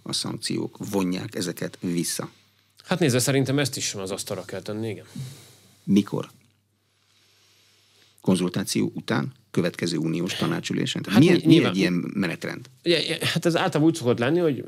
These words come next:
Speaker 2: a bürokraták összeülnek, és akkor ilyen különböző tagállami hatásokra elkezdenek, eh, szövegezni különböző javaslatokat, meg összerakni szankciós listákat.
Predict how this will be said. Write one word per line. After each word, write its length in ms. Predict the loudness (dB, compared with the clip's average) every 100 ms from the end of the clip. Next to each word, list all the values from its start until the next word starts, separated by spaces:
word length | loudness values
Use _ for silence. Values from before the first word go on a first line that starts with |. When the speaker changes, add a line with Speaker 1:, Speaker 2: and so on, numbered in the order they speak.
| -8 -2
Speaker 2:
a 40 |
bürokraták 800 | 2 4 4 0 -2 -2 -4 -10 -4
összeülnek, 680 | 0 0 0 0 0 0 -2
és 120 | -4
akkor 160 | 0
ilyen 120 | -2 0
különböző 360 | 0 0 -2
tagállami 480 | -2 0 0 -2 -2
hatásokra 680 | -2 -2 -2 -4 -2 0 0
elkezdenek, 680 | -2 -6 -6 -4 -4 -4 -4
eh, 200 | -4 -2
szövegezni 560 | -4 -4 -4 -6 -6 -6
különböző 400 | -4 -4 -4 -6
javaslatokat, 600 | -6 -10 -12 -12 -16 -10
meg 100 | -6
összerakni 640 | -4 -4 -4 -6 -6 -6 -6
szankciós 560 | -6 -6 -6 -8 -8
listákat. 460 | -12 -14 -14 -16 -18